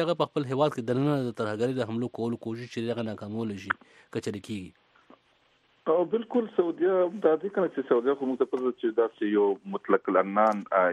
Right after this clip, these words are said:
Speaker 2: یو حکومت یا ریاست دی چې موږ ورته ویلي یا اتوریټیرین. نو هلته الریډي په، په اظهار او په، ا، اظهار از-، د اظهار ازادي او د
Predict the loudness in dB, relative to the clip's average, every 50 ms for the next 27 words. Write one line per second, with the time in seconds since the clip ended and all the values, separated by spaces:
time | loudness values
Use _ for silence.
0 | 0 -2 -2 0 2 2 0 -2 -4 -8 -14 _ -8 -2 0 2 2 2 0 0
1 | 2 4 4 4 4 2 2 2 2 2 2 0 0 0 -2 -4 -4 -2 -4 -6
2 | -4 -2 0 0 0 0 0 0 0 0 0 0 2 2 2 0 0 -4 -6 -4
3 | -2 0 0 0 0 0 2 2 2 2 2 0 -2 -2 -4 -6 _ _ -20 -20
4 | _ _ -20 _ -6 -2 2 2 2 2 2 0 2 2 2 4 4 2 2 2
5 | 2 0 -2 -2 0 -2 -4 -4 _ 0 2 4 4 4 4 2 0 -6 -12 _
6 | -6 -4 -2 0 -2 -2 -2 -4 -2 2 4 6 6 6 4 4 2 0 -2 0
7 | 2 4 4 4 2 0 -6 _ 0 2 2 4 4 2 0 _ -10 -20 -20 -20
8 | -20 -12 _ 0 2 2 4 4 2 0 0 0 4 4 6 6 6 4 4 2
9 | 2 0 -4 _ -6 -4 0 0 0 0 2 2 0 0 0 -2 -2 0 0 0
10 | 0 -4 0 4 4 4 6 6 4 2 2 2 0 0 0 -2 -6 -6 -4 -4
11 | 0 0 0 0 0 -2 -4